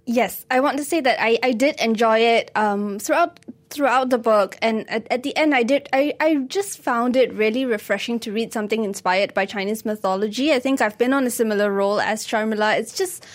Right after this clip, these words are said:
so nice to read something that is unfortunately not Western or European fantasy, because as much as I,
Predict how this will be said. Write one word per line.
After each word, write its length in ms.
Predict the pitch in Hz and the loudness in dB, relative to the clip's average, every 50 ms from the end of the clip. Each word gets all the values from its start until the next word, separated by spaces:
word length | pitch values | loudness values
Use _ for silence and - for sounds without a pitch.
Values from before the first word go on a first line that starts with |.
| - - - - - - _ | -20 -20 -20 -20 -20 -20 _
so 520 | - - - 370 370 381 381 370 339 - - | -12 -6 -2 0 0 0 2 0 0 -2 -4
nice 640 | - 233 247 254 247 240 220 220 226 240 262 - - | -4 -2 0 0 2 2 0 0 0 0 -2 -2 -4
to 160 | - 285 262 | -2 -2 -2
read 380 | 233 214 220 214 214 208 - - | -2 -2 -2 -4 -4 -6 -8 -6
something 560 | - - 226 220 220 226 - 226 214 220 240 | -2 -2 0 0 -2 -2 -2 0 0 0 0
that 220 | 190 220 208 - - | 0 0 0 0 0
is 340 | 233 - - - - - - 240 | -2 -2 -2 -6 -10 -6 -4 -2
unfortunately 680 | 262 262 - 262 - - - 320 254 220 202 269 294 | -2 0 2 0 0 2 2 0 0 2 2 4 4
not 320 | 262 247 233 220 - - - _ | 4 4 4 2 0 -4 -10 _
Western 600 | 220 214 220 220 226 226 - - 233 233 240 233 - | -4 0 2 2 2 0 -2 0 0 2 2 2 2
or 180 | - 220 226 | 2 2 2
European 800 | 220 233 233 214 202 202 202 202 202 - 233 226 220 220 214 - - _ _ | 2 2 2 2 2 0 -2 -2 -2 -2 -2 -2 0 -2 -4 -6 -10 _ _
fantasy, 880 | - - - 208 196 208 226 226 - 247 269 - - 285 302 349 403 403 - | -10 -4 -4 -2 -2 -2 -2 -2 -2 -2 -2 -2 -4 -2 0 0 0 2 0
because 360 | 339 339 - - 294 277 - | 0 0 0 -2 -2 0 0
as 140 | 294 285 - | 0 0 2
much 220 | 339 381 392 - | 0 2 2 0
as 240 | 415 349 - - - - | 0 -2 -2 -8 -10 -8
I, 140 | 240 254 | -6 -6